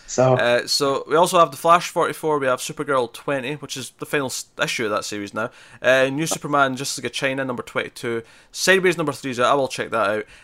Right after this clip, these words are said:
Speaker 2: Uh, I think you guys will also be checking out Hal Jordan, the Green Lantern Corps, number forty-two.
Speaker 1: Oh.
Speaker 2: Uh, also coming out, but we won't be covering, Batgirl and the Birds of Prey twenty-one, Justice League of America twenty-eight, Titans twenty-two, Red Hood and the Outlaws twenty-one,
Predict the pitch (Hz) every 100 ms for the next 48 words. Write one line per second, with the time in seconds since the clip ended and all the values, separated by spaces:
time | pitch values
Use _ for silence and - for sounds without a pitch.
0 | - 117 123 151 151 143 135 127 123 120
1 | 135 - 113 127 123 120 120 117 117 104
2 | 117 117 101 - 117 113 110 101 - 107
3 | - 135 156 - - - - - - 110
4 | 110 170 214 - 180 175 135 139 123 127
5 | 135 175 127 127 113 113 123 151 147 139
6 | 123 120 - - 113 - 117 104 135 180
7 | 175 - - _ - 139 - 135 117 107
8 | 113 120 120 127 117 101 110 113 - _
9 | _ - 143 143 131 - - 92 110 -
10 | 110 110 - _ _ _ - 135 143 139
11 | 123 107 110 - 110 107 107 107 107